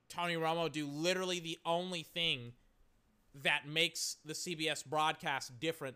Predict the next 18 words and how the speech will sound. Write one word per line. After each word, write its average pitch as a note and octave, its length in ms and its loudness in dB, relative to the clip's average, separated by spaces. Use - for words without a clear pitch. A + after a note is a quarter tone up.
than, C#3 140 -6
like, C3 180 -4
ev-, E3 240 0
every D3+ 260 2
other C#3 200 2
broadcast." B2 540 -4
And A2 100 -16
it's G#2+ 100 -18
just G#2 160 -16
like, A2 200 -14
"Wow, B2 240 -8
that C3 160 -10
kinda G2+ 160 -14
sucks." - 280 -14
Third A3+ 180 4
and G#3+ 120 -4
five, F#3+ 300 6
Heine, F3+ 320 2